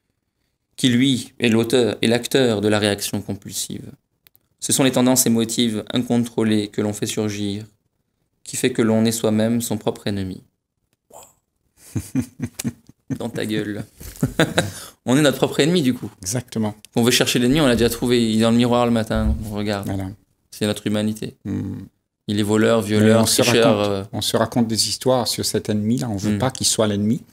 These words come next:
Speaker 1: Et on pense qu'on est autre que lui.
Speaker 2: Voilà. On, on se donne une image de soi qui est gratifiée, euh,
Speaker 1: Et on rejette la faute sur l'autre.
Speaker 2: valorisée aux yeux des autres.
Speaker 1: Et nous sommes outrés les uns envers les autres,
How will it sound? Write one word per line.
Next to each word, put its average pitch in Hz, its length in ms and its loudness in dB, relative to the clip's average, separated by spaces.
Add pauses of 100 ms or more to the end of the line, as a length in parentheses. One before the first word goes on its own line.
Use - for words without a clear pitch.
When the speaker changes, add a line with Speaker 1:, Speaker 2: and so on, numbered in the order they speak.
Speaker 1:
Et - 20 -6
on 107 80 0
pense 123 180 0
qu'on 110 140 2
est 110 60 4
autre 120 320 -2
que 107 60 0
lui. 104 120 -2
Speaker 2:
Voilà. 104 380 0
On, 120 260 2
on 123 140 2
se - 220 2
donne 143 220 4
une 131 120 6
image 131 400 4
de 131 80 0
soi 120 500 2
qui 123 380 4
est 110 340 2 (1600)
gratifiée, 120 840 0 (120)
euh, 107 340 -2 (160)
Speaker 1:
Et 117 80 0
on 113 80 4
rejette 123 200 4
la 127 80 6
faute 131 180 2
sur - 160 4
l'autre. 147 100 6
Speaker 2:
valorisée 147 440 6
aux 156 120 4
yeux 127 240 4
des 117 160 2
autres. - 400 -6
Speaker 1:
Et 107 80 -2
nous 110 80 2
sommes 117 240 0
outrés 135 440 2
les 123 220 2
uns 135 60 4
envers 117 260 4
les 110 220 2
autres, - 320 -4